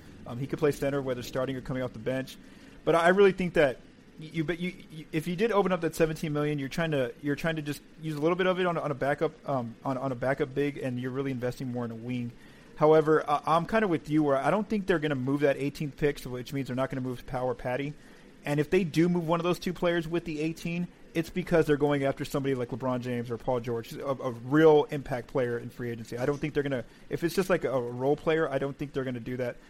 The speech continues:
move either of those two players with the eighteenth pick. Like you mentioned, I mean, they, they've, they've worked, not really worked so hard. They lost, they, they didn't, they didn't win as many games as they usually do to get that eighteenth pick, so it's, like, a rare thing for them to have that pick,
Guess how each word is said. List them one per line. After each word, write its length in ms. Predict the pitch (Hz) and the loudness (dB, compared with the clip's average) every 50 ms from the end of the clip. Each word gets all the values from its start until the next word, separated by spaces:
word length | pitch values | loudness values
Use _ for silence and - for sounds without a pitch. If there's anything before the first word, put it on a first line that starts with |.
| - - | -10 -8
move 160 | 131 131 123 | -6 -4 -4
either 220 | 117 123 127 127 | -4 -4 -4 -4
of 40 | 127 | -4
those 140 | 123 120 117 | -6 -8 -8
two 140 | - - 135 | -8 -10 -6
players 340 | - 131 127 123 127 123 151 | -2 -2 -2 -2 -2 -6 -8
with 140 | 131 120 | -10 -10
the 100 | - 151 | -8 -8
eighteenth 340 | 117 123 120 - - 123 120 - | -8 -10 -10 -10 -12 -14 -10 -6
pick. 180 | - 120 117 - - - - - - - | -6 -6 -6 -8 -12 -20 -20 -14 -4 -2
Like 160 | 143 143 143 | -2 0 0
you 60 | 151 | 0
mentioned, 260 | 147 147 147 - 127 120 | -2 -2 -2 -2 -4 -6
I 20 | |
mean, 100 | 120 120 | -6 -6
they, 60 | 127 123 | -6 -4
they've, 320 | - 135 135 127 127 143 | -2 -2 -2 -2 -4 -6
they've 180 | 139 131 127 131 | -6 -6 -6 -6
worked, 380 | 131 135 135 127 - - - - | -6 -8 -8 -8 -10 -12 -6 -2
not 180 | 156 151 127 | -2 -2 -2
really 160 | 135 127 123 | -4 -6 -8
worked 260 | 117 117 127 143 143 - | -6 -2 -2 -2 -2 -2
so 160 | - 123 117 | -2 -2 -2
hard. 200 | 123 117 117 117 | 0 0 -2 -2
They 80 | 117 117 | -4 -4
lost, 380 | 117 120 123 135 - - - - - - - - - | -4 -2 -2 -2 -4 -6 -18 -20 -20 -20 -20 -16 -12
they, 140 | - 127 131 | -10 -8 -6
they 160 | - 131 127 | -4 -4 -4
didn't, 220 | 120 120 117 117 | -4 -4 -6 -6
they 80 | 120 127 | -4 -4
didn't 180 | 123 123 117 113 | -4 -4 -4 -4
win 120 | 127 120 | -6 -6
as 100 | 117 120 | -6 -6
many 120 | 127 120 113 | -6 -6 -6
games 200 | 117 131 127 117 | -4 -6 -6 -6
as 60 | 110 | -6
they 80 | 117 120 | -6 -2
usually 280 | 135 185 190 165 151 | -2 -2 -2 -2 -2
do 120 | 131 135 123 | -2 -2 -2
to 60 | 123 | 0
get 160 | 151 165 160 | 0 0 2
that 100 | 151 135 | 2 0
eighteenth 280 | 135 127 - - 123 - | 0 -2 -6 -8 -8 -6
pick, 160 | - 135 123 | -4 -6 -4
so 100 | - 135 127 | -4 -6 -6
it's, 180 | - 139 - | -6 -4 -2
like, 140 | - 139 - | -2 -2 -2
a 40 | 120 | -4
rare 200 | 117 123 135 139 | -4 -2 -4 -4
thing 160 | 131 143 139 | -4 -6 -8
for 140 | 127 - 127 | -8 -6 -6
them 140 | 127 123 117 | -6 -6 -8
to 60 | 117 | -6
have 200 | 117 123 143 147 | -2 0 0 0
that 180 | 139 123 120 - | 0 -2 -6 -4
pick, 220 | - 127 120 - | -6 -6 -6 -6